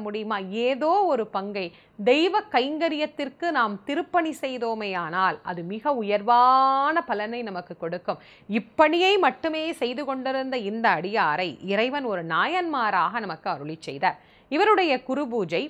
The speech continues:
பங்குனி மாதம் பூச நட்சத்திரத்தின் அன்று அமைந்திருக்கின்றது. இதுபோல தொடர்ந்து நாம் கேட்கக்கூடிய இந்த நாயன்மார்களினுடைய வரலாற்றை நீங்கள் கேட்டு மகிழ்வதோடு உங்களுடைய உற்றார், நண்பர், உறவினர், சுற்றத்தார்னு எல்லாருக்கும் இதை பகிர்ந்து கொள்ளுங்க. நம்முடைய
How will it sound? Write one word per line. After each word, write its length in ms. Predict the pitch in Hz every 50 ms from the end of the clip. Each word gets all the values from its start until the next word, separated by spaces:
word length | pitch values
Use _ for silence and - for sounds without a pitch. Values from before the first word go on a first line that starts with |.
| - _ - -
பங்குனி 420 | 262 277 311 330 381 381 339 330 269 233
மாதம் 320 | 202 190 175 170 247 320 - - _
பூச 320 | - 311 381 381 - 392 349
நட்சத்திரத்தின் 840 | 330 359 - - 294 277 269 - 254 240 233 226 233 - 240 202 190 - -
அன்று 260 | 208 220 226 233 269 370 - - 190
அமைந்திருக்கின்றது. 800 | 185 170 151 139 139 151 147 156 - 170 160 160 175 175 185 240 - - - 285
இதுபோல 360 | 294 330 262 370 403 403 415 403 - 302
தொடர்ந்து 420 | 269 294 311 349 381 381 381 427 370 349
நாம் 160 | 302 262 254 -
கேட்கக்கூடிய 560 | 247 247 254 - 302 302 302 269 240 262 277 285 269
இந்த 120 | 220 196 185 202 202
நாயன்மார்களினுடைய 1000 | 208 214 240 277 285 277 277 240 240 226 214 262 254 254 233 240 233 226 196 196 151 156
வரலாற்றை 600 | 147 - 175 185 190 175 160 143 - - 185 190 214 - - 202
நீங்கள் 340 | 214 240 247 247 233 226 226 -
கேட்டு 260 | 254 254 262 262 - 277 240
மகிழ்வதோடு 720 | 190 - - 208 208 208 196 190 170 180 170 170 196 277 339 - 185
உங்களுடைய 460 | 180 175 170 170 175 170 190 269 349 - - - _ _ _ -
உற்றார், 380 | 226 220 - - 254 247 247 247 240
நண்பர், 280 | 240 240 240 233 240 240 233
உறவினர், 440 | 233 240 240 247 247 240 233 233 -
சுற்றத்தார்னு 680 | 240 196 - 240 214 - - 202 196 196 208 240 277 262 190 180 175
எல்லாருக்கும் 520 | 180 190 202 208 214 214 226 - 269 240 202
இதை 100 | 170 - -
பகிர்ந்து 340 | 151 139 208 214 220 220 214 196
கொள்ளுங்க. 340 | 202 185 180 170 175 202 277 320 - - - - - - -
நம்முடைய 240 | 262 302 339 359